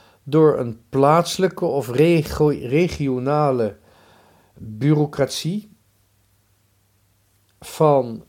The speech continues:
de kerk waarin hun autoriteit helemaal niet erkend wordt. Vaak zijn priesters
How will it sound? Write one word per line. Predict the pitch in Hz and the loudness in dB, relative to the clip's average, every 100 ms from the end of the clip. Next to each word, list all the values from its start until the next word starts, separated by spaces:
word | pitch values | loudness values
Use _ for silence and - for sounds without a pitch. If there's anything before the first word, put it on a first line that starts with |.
| - | -12
de | 120 | -10
kerk | 113 143 170 208 - _ _ _ - | -2 0 0 -4 -12 _ _ _ -4
waarin | 143 143 170 165 | 0 2 2 2
hun | 139 147 | 0 -2
autoriteit | 147 143 131 123 143 147 151 | -2 -2 -2 -4 0 0 0
helemaal | 139 147 131 131 | -2 -2 -2 -4
niet | 131 147 151 - _ _ _ _ _ _ | -4 -6 -8 -16 _ _ _ _ _ _
erkend | - 143 - 214 147 | -6 -4 4 2 2
wordt. | 107 85 - - _ _ _ _ _ _ _ _ _ _ _ _ _ _ _ _ _ _ _ _ _ _ _ | -6 -10 -12 -20 _ _ _ _ _ _ _ _ _ _ _ _ _ _ _ _ _ _ _ _ _ _ _
Vaak | - 147 180 - | 0 2 2 -2
zijn | - 120 107 | -2 -2 -2
priesters | - 151 - 190 202 - - - | -4 -4 -4 -6 -6 -10 -14 -16